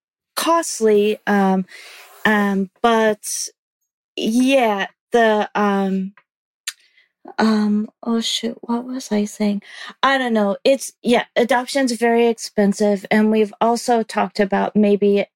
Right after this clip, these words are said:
um, looking into the foster care system. And what, I, I don't think that we're like, oh,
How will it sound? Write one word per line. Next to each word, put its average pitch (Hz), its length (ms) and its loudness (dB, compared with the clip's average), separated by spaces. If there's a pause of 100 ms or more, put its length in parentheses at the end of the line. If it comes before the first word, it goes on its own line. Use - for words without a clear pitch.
um, 185 260 2 (400)
looking 220 300 2
into 196 560 2
the 190 220 0
foster 180 500 -2
care 185 280 -2
system. 196 640 2
And 185 220 0 (520)
what, 285 340 2
I, 262 240 0
I 285 120 2
don't 277 220 -2
think 226 340 0
that 220 200 -2
we're 208 240 0
like, 208 360 -6
oh, 220 320 2